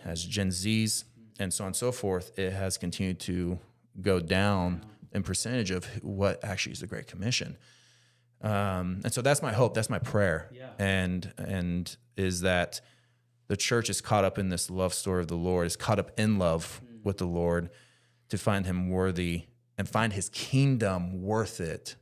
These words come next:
Speaker 1: to
Speaker 2: Let's go.
Speaker 1: forfeit
Speaker 2: Let's go.
Speaker 1: their life
Speaker 2: Yeah.
Speaker 1: so as to bring about the next age, which is the blessed hope, as Paul lays out. Um, so, yeah.
Speaker 2: Wow, wow. That is so,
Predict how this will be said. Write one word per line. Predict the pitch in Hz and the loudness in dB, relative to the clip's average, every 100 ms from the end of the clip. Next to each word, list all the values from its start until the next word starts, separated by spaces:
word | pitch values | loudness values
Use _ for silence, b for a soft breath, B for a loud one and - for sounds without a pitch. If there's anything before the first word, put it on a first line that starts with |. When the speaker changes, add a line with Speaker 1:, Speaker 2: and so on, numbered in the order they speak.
| _ | _
Speaker 1:
to | - | -8
Speaker 2:
Let's | 95 | -6
go. | - | -4
Speaker 1:
forfeit | 120 - 120 117 - 92 80 - - b b b | -6 2 4 4 4 0 -2 -6 -10 b b b
Speaker 2:
Let's | - | -4
go. | 98 | 2
Speaker 1:
their | 107 101 | 4 4
life | 95 92 90 87 135 | 4 2 2 -2 -6
Speaker 2:
Yeah. | 123 - b b | -12 -14 b b
Speaker 1:
so | - - 101 | -6 0 2
as | 92 87 - | 2 0 -4
to | 98 | -6
bring | 87 - 98 92 | -6 -2 -2 0
about | 82 90 82 - - - _ | -2 -2 -2 -4 -10 -14 _
the | 95 | -4
next | 90 90 - | -2 -2 -2
age, | 90 80 78 - - | -2 -2 -2 -4 -4
which | 98 87 | -4 -4
is | 92 87 | -4 -4
the | 90 | -4
blessed | 80 85 - | -2 -2 -2
hope, | 78 87 - - - | -4 -4 -4 -10 -8
as | 92 90 - b b - | -6 -6 -8 b b 2
Paul | 104 90 | 4 4
lays | 87 80 | 2 0
out. | 80 - - _ - | -2 -4 -10 _ -4
Um, | 98 87 80 78 - _ _ _ | -2 0 -2 -4 -8 _ _ _
so, | - | 2
yeah. | 104 - - | 2 2 4
Speaker 2:
Wow, | 131 131 143 135 113 - - | 4 4 -4 -4 -6 -8 -12
wow. | 120 - - - - - | 0 4 4 2 -6 -6
That | 139 - | -4 -2
is | - | -2
so, | - - - 165 165 156 147 | -2 0 2 6 6 6 6